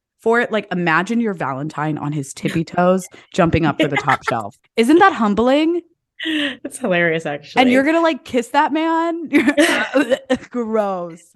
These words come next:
Speaker 2: <laughs>
Speaker 1: Absolutely not.
Speaker 2: So for me, though,
Speaker 1: Absolutely not.
Speaker 2: I don't know if you can relate to this,
Speaker 1: Mm-hmm.
Speaker 2: but men can be too tall for me because I'm
Speaker 1: Oh,
Speaker 2: short.
Speaker 1: yeah.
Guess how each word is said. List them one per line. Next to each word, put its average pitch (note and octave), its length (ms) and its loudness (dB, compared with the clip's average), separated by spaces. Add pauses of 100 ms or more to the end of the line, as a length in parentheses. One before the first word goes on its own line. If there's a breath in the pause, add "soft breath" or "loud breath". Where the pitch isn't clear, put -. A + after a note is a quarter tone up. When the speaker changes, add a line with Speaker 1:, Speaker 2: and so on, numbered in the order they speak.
(180)
Speaker 2:
<laughs> - 260 -12
Speaker 1:
Absolutely G3 720 0
not. B2+ 400 -10 (180)
Speaker 2:
So G4 220 4
for G4 160 2
me, D4 120 4
though, C#4+ 100 4
Speaker 1:
Absolutely F#4+ 480 2
not. - 80 -20 (240)
Speaker 2:
I C4 80 0
don't D4+ 100 4
know F4 80 -2
if D4+ 80 -4
you D4 80 -4
can C4+ 100 -4
relate F3+ 280 -4
to G3 100 -10
this, - 360 -10 (240 loud breath)
Speaker 1:
Mm-hmm. F#3 60 -4
Speaker 2:
but F#3+ 460 0 (160)
men G#3 260 -2
can D4+ 160 -4
be G3+ 300 -4
too G3+ 240 -4
tall - 540 -8
for F#3 140 -6
me F3 320 -8
because F#3 200 -6
I'm G#3+ 100 6
Speaker 1:
Oh, B2 160 2
Speaker 2:
short. F3+ 60 0
Speaker 1:
yeah. A2+ 300 0